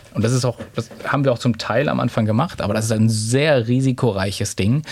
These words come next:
sondern du musst deine Strukturen, du musst dein, du musst deinen Kram im Griff haben, bevor du wächst.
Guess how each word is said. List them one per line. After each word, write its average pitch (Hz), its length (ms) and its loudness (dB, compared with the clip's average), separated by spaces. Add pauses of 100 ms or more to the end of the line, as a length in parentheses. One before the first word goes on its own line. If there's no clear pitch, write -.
(220)
sondern 98 240 0
du 101 100 2
musst 123 440 2
deine 110 200 2
Strukturen, 110 560 0
du 101 60 0
musst 107 340 -2
dein, 101 240 0 (240)
du - 80 -4
musst 117 240 0
deinen 104 220 -2
Kram 110 340 0
im 104 140 4
Griff - 320 -2
haben, 160 360 0 (280)
bevor 98 280 0
du 85 120 -4
wächst. - 360 -8